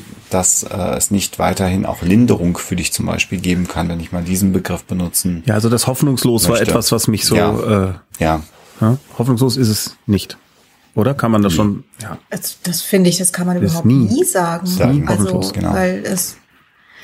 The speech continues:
Speaker 3: kann ein anderer Therapeut sein, eine andere Maßnahme, vielleicht auch, ähm,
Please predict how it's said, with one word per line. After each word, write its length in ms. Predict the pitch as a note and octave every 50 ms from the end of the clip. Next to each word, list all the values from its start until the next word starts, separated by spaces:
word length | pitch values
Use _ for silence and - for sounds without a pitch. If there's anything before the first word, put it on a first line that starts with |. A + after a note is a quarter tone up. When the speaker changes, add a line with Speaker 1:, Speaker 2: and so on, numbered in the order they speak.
| - - - _ _ _ -
Speaker 3:
kann 400 | - F3+ F#3 F#3 F#3+ F#3 F3+ - -
ein 200 | - F3 F#3 F3+ -
anderer 360 | E3+ F#3+ F#3+ F#3+ F#3 F#3+ F#3
Therapeut 580 | F#3 - F3+ F#3 F#3 F3+ - F#3 F#3+ G#3+ G#3+ -
sein, 340 | - G3+ G3+ G#3 G#3+ G#3+ G3+
eine 380 | - D3+ F#3 F#3+ F#3+ G3 -
andere 380 | - F#3+ F#3+ G3 G3 F#3+ G3 G3
Maßnahme, 640 | F#3+ F#3+ F#3 G3+ G#3+ - - A3 G#3 G3+ G3+ G#3 G#3
vielleicht 380 | G3+ - G3+ F#3 F3+ F3+ F3+ E3+
auch, 240 | E3+ F3+ F3+ F3+ - -
ähm, 420 | - F3+ F3+ F3+ F#3+ F#3+ F#3+ G3